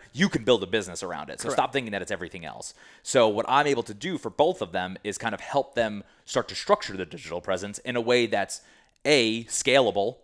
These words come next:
Speaker 1: meaning that, like, it's not just duct taped together in the hopes that it works. It's something that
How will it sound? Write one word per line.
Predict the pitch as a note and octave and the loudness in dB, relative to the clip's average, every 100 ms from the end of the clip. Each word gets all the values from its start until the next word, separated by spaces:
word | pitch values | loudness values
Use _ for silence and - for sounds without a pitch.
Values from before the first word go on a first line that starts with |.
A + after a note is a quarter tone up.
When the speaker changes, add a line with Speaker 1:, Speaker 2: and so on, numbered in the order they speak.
| _ | _
Speaker 1:
meaning | A2 A2+ G#2 | -4 -2 0
that, | G#2 G2+ | 2 2
like, | G#2 G2 - - | 2 0 -4 -12
it's | F2 | -2
not | C3 A#2 | 0 2
just | - A2 - - | 0 -4 -4 -2
duct | - - | 0 0
taped | - A2+ - | -2 -8 -8
together | G2 G#2+ G#2 F#2 G#2 | 0 2 2 0 -2
in | A2+ G2+ | -6 -6
the | |
hopes | - G#2+ - | -4 -6 -4
that | F#2 | -6
it | A2 | 0
works. | C#3 F#2+ - - - _ - | 0 0 -6 -12 -18 _ -4
It's | C3 | 0
something | D3+ C#3 A#2+ | 0 0 -4
that | A2+ G#2+ - | -4 -4 -6